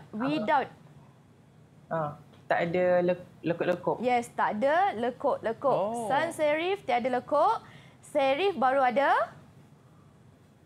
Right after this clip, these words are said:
Speaker 2: baru
Speaker 1: Lekuk.
Speaker 2: ada lekuk. Okey, good. Okey, kalau Arial ni apa?
Speaker 1: Ah, sans serif.
Speaker 2: Sans serif. Okey, kalau Times New Roman?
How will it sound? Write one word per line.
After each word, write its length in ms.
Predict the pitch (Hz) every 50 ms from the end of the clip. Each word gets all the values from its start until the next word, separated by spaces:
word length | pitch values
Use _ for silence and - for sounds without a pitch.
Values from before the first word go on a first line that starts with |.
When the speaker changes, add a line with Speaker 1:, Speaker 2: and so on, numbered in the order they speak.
| - -
Speaker 2:
baru 240 | - 226 240 269 302
Speaker 1:
Lekuk. 80 | 277 262
Speaker 2:
ada 100 | 226 269 254
lekuk. 280 | 269 - 311 254 - - - -
Okey, 260 | 208 226 - 262 233 226
good. 180 | 269 294 247 - - - -
Okey, 240 | - - 247 226
kalau 240 | 226 311 330 403 427
Arial 420 | 370 339 381 392 381 427 453 453 453 453
ni 80 | 453 453 440
apa? 180 | 440 427 339 269 196 - - - - - - - - - - - - - - - - - - - - - - - - - - - - - - - - - - - - - - - - - - - - - -
Speaker 1:
Ah, 240 | - 160 165 165 170
sans 240 | 165 - 180 170 180
serif. 320 | 190 185 175 156 139 - - - - - - - -
Speaker 2:
Sans 320 | - - 294 302 320 349
serif. 800 | 330 - 277 254 262 269 269 285 302 320 359 381 415 427 415 415 - -
Okey, 560 | - 240 240 - 294 302 339 381 415 415 415
kalau 320 | 330 311 320 330 339 349
Times 240 | 349 359 349 359 359 - 302
New 160 | 339 349 339
Roman? 320 | 349 349 349 392 415 480